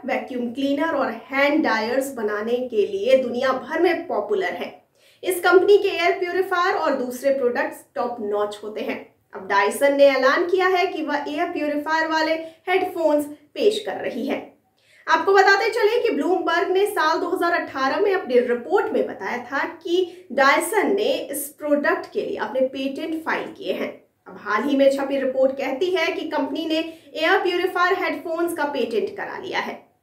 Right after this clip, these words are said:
यूके पेटेंट ऑफिस में इस हेडफोन के पेयर को पब्लिश किया गया है। कंपनी के मुताबिक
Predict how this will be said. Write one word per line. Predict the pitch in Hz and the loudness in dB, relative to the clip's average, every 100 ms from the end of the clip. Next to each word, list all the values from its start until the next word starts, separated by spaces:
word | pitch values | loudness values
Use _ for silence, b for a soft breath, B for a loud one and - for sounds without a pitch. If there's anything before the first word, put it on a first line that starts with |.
| - | -10
यूके | 240 262 277 | -6 4 6
पेटेंट | 277 277 277 277 277 | 8 6 4 4 2
ऑफिस | 269 277 285 - | 0 0 -2 -2
में | 285 302 320 - - | 2 2 0 -8 -14
इस | 311 320 | -8 -2
हेडफोन | 302 311 - 330 349 381 | 0 0 -2 -2 6 6
के | 381 - | 6 0
पेयर | 277 277 277 | 2 2 2
को | 311 | -4
पब्लिश | 320 277 196 196 | -2 -2 -4 -6
किया | - 175 139 | -8 -8 -8
गया | - - | -8 -8
है। | - - _ _ - | -8 -16 _ _ -12
कंपनी | 208 - 240 | -10 -6 -4
के | 269 | 0
मुताबिक | 262 262 262 302 - | 0 2 2 0 -4